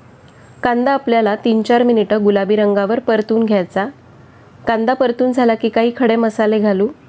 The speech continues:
दोन तमालपत्र, दोन इंच दालचिनी, एक मसाला वेलची, दोन चक्रफूल, दोन ते तीन लवंग आणि दहा ते बारा काळी मिरीचे दाणे. हे खडे मसाले मिनिटभर कांद्यासोबत परतून घ्यायचे आणि मग आपण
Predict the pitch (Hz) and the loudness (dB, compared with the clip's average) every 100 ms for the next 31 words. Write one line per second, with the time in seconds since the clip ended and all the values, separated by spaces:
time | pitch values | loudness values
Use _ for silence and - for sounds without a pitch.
0 | - - - 240 247 240 220 220 240 233 | -20 -14 -2 0 0 0 -2 -2 0 -4
1 | 233 226 277 - - 214 208 214 208 226 | -2 -2 -2 -8 -6 -2 2 2 0 0
2 | 220 196 185 226 202 196 285 - - - | 0 0 -4 -2 0 -2 -4 -12 -20 -20
3 | - - 233 233 220 220 233 262 240 202 | -10 -4 -2 0 -2 0 0 2 0 0
4 | - 208 269 - - - - 214 220 226 | -2 -4 -6 -12 -20 -20 -8 -2 0 0
5 | 220 214 233 262 220 202 262 - - - | -2 0 -2 0 0 0 -2 -14 -20 -20
6 | - - 214 220 226 240 240 247 254 233 | -16 -4 -2 0 0 0 0 0 0 0
7 | 202 269 - - 196 208 202 208 214 - | -2 -4 -10 -8 -2 -2 -2 -2 -4 -2
8 | 233 202 214 240 214 196 196 190 185 208 | -2 -2 -4 -4 -4 -2 0 -2 -2 -2
9 | 190 180 202 320 - - - - - - | 0 0 -2 -6 -18 -20 -20 -20 -20 -20
10 | - - 254 269 247 269 262 254 233 254 | -12 -6 -4 0 0 0 0 0 0 0
11 | 240 226 226 233 233 214 202 208 214 202 | 2 2 0 0 -2 -2 0 0 0 -2
12 | 226 - 214 202 226 247 233 190 - 196 | -2 -2 -4 -2 -2 0 0 0 -2 -4
13 | 277 - - - - - 202 214 220 214 | -4 -12 -20 -20 -20 -8 -4 0 0 0
14 | 214 233 | 0 -2